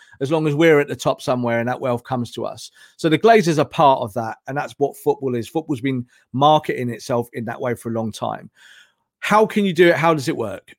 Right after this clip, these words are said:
Well, no owner, you're right, is gonna give up fifty, fifty-one percent of their, their football club. They're not gonna do it. Not for something that's worth billions and billions. The only way to do it is to convince government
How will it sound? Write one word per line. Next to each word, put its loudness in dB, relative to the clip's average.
Well, 2
no 4
owner, 2
you're -4
right, 0
is -4
gonna -2
give -2
up -6
fifty, -6
fifty-one -2
percent -6
of 0
their, -2
their -2
football -10
club. -12
They're 0
not -2
gonna -2
do 2
it. -2
Not 2
for -16
something 0
that's -6
worth 2
billions 0
and -6
billions. 2
The 2
only 4
way 4
to -10
do 4
it -2
is -6
to -8
convince -4
government 0